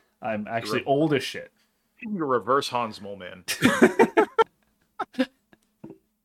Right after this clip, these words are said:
Speaker 2: Yeah, the whiskey actually keeps you looking good.
Speaker 1: Yeah.
Speaker 2: Um,
Speaker 1: <laughs> I'm in stasis at all
Speaker 2: <clears throat>
Speaker 1: times.
Speaker 2: All right, well, thank you for that, um, Cody. And if, uh, anybody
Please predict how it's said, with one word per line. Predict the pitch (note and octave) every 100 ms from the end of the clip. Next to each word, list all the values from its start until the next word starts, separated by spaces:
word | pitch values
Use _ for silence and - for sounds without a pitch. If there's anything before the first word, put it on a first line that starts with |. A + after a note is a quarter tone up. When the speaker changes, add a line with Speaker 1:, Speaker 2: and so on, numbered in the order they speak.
| _ _ _ _ _ _ _ _ _ _ _ _
Speaker 2:
Yeah, | A2
the | A2
whiskey | C#3 C#3 C#3
actually | B2+ - A#2+ G#2
keeps | - G3+ G3+ -
you | G#2+
looking | F#2 G#2
good. | F2 -
Speaker 1:
Yeah. | C#4 - - _
Speaker 2:
Um, | C3 B2 G#2+ G2 _ - - - - _
Speaker 1:
<laughs> | _ _ _ - -
I'm | C#3
in | C3+
stasis | - C#3+ C3 - B3+
at |
all | - G3+
Speaker 2:
<clears throat> |
Speaker 1:
times. | - - D3+ A#2+ - - _ _ _ _ _ _ _ _ _ _
Speaker 2:
All | -
right, | B2
well, | A2+
thank | C#3+ C3+ C#3
you |
for | B2+ B2+
that, | B2 B2+ -
um, | B2+ A#2 A2+ G#2+ G#2 G#2+
Cody. | - B2+ B2+ B2+
And | A2 G#2
if, | G2
uh, | G#2+ G2+
anybody | G#2 A#2 A2+ A2 A2 G#2+